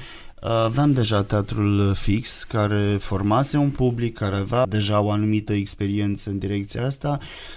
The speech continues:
Uh, tot ce pot să spun e că în două mii nouăsprezece, când am deschis, um, publicul a venit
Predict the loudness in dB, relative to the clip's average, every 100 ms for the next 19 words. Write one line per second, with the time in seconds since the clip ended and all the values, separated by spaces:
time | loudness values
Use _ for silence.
0 | -14 -4 -2 0 0 0 -2 -2 -2 -2
1 | -2 -4 0 2 2 0 -4 -2 0 0
2 | 0 0 0 0 0 0 -2 -2 -6 -4
3 | -4 -4 -4 -8 -8 -4 -4 -4 0 0
4 | 2 0 -2 -2 -2 -2 -2 0 -2 0
5 | 0 0 -2